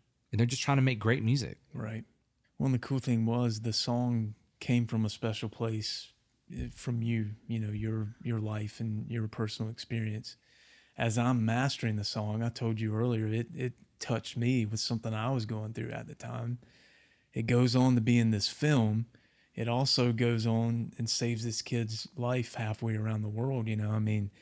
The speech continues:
Speaker 2: none of those things were intended, but the fact that it started from that place allowed those things to happen.
Speaker 1: Right.
Speaker 2: You know, it's just, it's so cool. And it's so important, I think, to get back to the art,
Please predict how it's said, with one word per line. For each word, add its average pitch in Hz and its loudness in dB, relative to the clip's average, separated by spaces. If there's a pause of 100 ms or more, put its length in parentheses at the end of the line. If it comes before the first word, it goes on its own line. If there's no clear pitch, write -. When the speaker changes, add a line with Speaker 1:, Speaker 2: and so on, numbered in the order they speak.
(1500)
Speaker 2:
none 127 6
of 135 6
those 117 4
things 117 4
were 107 2
intended, 110 0
but 110 -4
the 117 -6
fact 110 -4
that 113 -8
it 110 -10
started 110 -4
from 110 -4
that 117 -6
place 110 -4 (380)
allowed 110 -4
those 110 -8
things 117 -10
to 110 -14
happen. 113 -8
Speaker 1:
Right. 101 -8
Speaker 2:
You - -12
know, 120 -8
it's - -8
just, 123 -4 (840)
it's 123 -2
so 160 4
cool. 123 4
And 113 4
it's 110 2
so 143 2
important, 117 2
I 110 2
think, 113 0
to 120 -6
get 113 -2
back 110 -2
to 120 -2
the 110 0
art, 107 -4